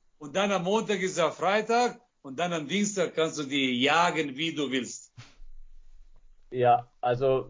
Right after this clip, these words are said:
Speaker 2: wenn die jetzt die Kölner gut starten und alles läuft gut, sagen sie, „Klasse,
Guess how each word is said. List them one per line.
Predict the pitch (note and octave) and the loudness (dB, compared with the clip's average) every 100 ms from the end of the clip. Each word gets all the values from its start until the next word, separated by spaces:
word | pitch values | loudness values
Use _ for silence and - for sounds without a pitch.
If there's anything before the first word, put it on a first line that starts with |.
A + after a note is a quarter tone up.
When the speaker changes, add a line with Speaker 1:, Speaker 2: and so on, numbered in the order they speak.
| G#2+ | -4
Speaker 2:
wenn | C3 C#3 | -2 -2
die | C#3 | 2
jetzt | C3+ C#3 B2 | 4 4 2
die | B2 | -4
Kölner | C#3+ D#3+ E3+ C3+ | 2 4 4 4
gut | D#3+ - | 2 0
starten | - C3+ E3+ - | 2 4 2 -2
und | D3 | -4
alles | A2 D3 B2 | -2 -2 0
läuft | C#3+ C3 - | -2 -2 -2
gut, | D#3+ E3 | -4 0
sagen | C#3 C#3 C3+ | 2 2 0
sie, | A#2+ | -8
„Klasse, | B2 C#3+ - G3+ B3 | 2 2 2 -4 -6